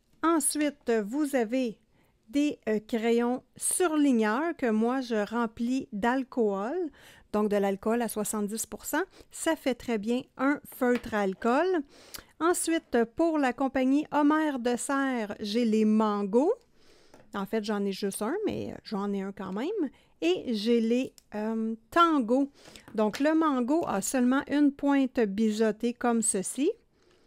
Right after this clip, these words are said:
Le tango a deux pointes, donc une biseautée et une pinceau. Donc, personnellement,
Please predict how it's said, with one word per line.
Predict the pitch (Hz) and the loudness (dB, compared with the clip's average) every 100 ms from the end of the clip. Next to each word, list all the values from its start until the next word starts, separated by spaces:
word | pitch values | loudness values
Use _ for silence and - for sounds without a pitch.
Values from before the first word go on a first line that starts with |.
| _ _ _ - - _ _ _ - - - _ | _ _ _ -20 -20 _ _ _ -16 -16 -16 _
Le | - 262 311 311 | -2 2 4 2
tango | 302 294 247 226 247 262 - | 2 2 2 2 0 0 -2
a | 226 220 | 0 0
deux | 190 208 | 2 0
pointes, | 196 - 226 226 220 | 0 -4 -2 -2 -4
donc | 196 196 - - | -6 -6 -10 -4
une | 254 262 233 | 0 2 0
biseautée | 202 220 202 214 202 240 262 277 _ _ _ _ - | 0 -2 0 -2 -2 -2 -4 -6 _ _ _ _ -2
et | 277 302 | -2 -2
une | - 240 269 262 269 _ | 0 2 4 2 -2 _
pinceau. | 247 220 190 - 339 - _ _ _ _ _ _ _ _ _ _ - - - | -2 0 -2 -2 -2 -4 _ _ _ _ _ _ _ _ _ _ -20 -14 0
Donc, | 240 214 | 2 4
personnellement, | 262 - 277 247 240 254 294 | 0 2 2 4 4 4 2